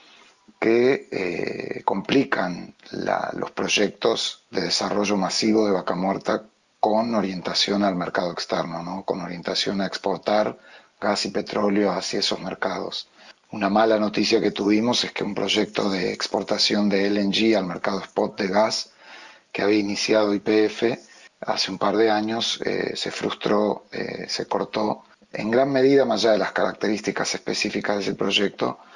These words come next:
porque el mercado de, de L N G spot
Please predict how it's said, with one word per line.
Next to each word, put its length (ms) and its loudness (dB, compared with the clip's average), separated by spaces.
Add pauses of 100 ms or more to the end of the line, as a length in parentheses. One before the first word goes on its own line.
(400)
porque 320 -2
el 80 -4
mercado 680 2
de, 480 -2
de 200 0
L 120 2
N 120 2
G 200 2
spot 500 -2